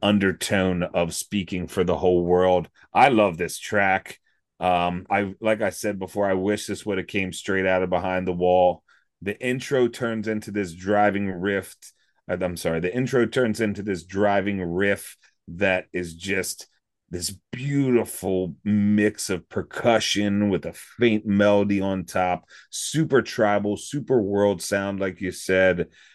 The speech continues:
Um, and it, it, it just, it goes off, man. This is such a cool story. I'm a sucker for these full circle stories too. I love when the first,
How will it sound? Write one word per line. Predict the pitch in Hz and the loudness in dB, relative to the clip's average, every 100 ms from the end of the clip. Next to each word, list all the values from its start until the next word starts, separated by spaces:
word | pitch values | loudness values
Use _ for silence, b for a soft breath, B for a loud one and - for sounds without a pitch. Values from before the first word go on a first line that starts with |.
| b | b
Um, | 90 87 87 87 85 80 _ _ _ _ _ - | 0 2 2 0 -2 -8 _ _ _ _ _ -12
and | 95 98 95 - | -6 -6 -6 -8
it, | 95 - - | -8 -8 -10
it, | 104 - | -8 -4
it | 117 | -2
just, | 113 107 - - | 0 -4 -4 -6
it | 107 | -4
goes | 101 95 92 90 87 | 0 2 2 2 2
off, | 95 87 - | 2 0 -2
man. | 90 90 95 | -4 -2 -2
This | 107 | -2
is | 107 - | -4 0
such | 123 113 | 0 0
a | 117 | -4
cool | - 131 123 | -4 -2 -2
story. | - 123 107 104 101 - b b b b _ _ - | -2 0 2 2 0 -4 b b b b _ _ -6
I'm | 107 123 123 | -2 0 -2
a | |
sucker | - - - 123 - 123 110 110 | -6 -6 0 0 0 0 0 -2
for | - 110 107 101 | -6 -2 0 -2
these | 95 104 101 92 - | -4 -6 -6 -8 -14
full | - 117 117 113 | -6 0 2 2
circle | - 113 107 117 107 | 0 0 2 0 -4
stories | - 104 101 104 98 - | -4 -2 0 0 -4 -4
too. | 98 101 98 | -2 0 2
I | 92 | 0
love | 95 98 98 95 | 0 -2 -2 -4
when | 101 95 95 | -6 -6 -4
the | 92 90 | -6 -8
first, | - 95 92 - - | -2 0 2 -2 -16